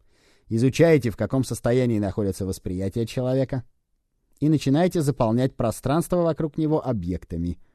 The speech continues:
присутствия которых он не желает.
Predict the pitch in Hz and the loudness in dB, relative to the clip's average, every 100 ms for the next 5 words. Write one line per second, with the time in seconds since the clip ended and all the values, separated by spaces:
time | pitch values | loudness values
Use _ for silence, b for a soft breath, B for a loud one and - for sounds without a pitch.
0 | _ - 85 - 113 - 143 147 160 160 | _ -14 -10 -8 -8 -6 -4 -2 -2 -2
1 | - 123 98 98 113 107 107 78 71 71 | 0 0 2 0 0 -2 -4 -6 -10 -12
2 | - - | -12 -16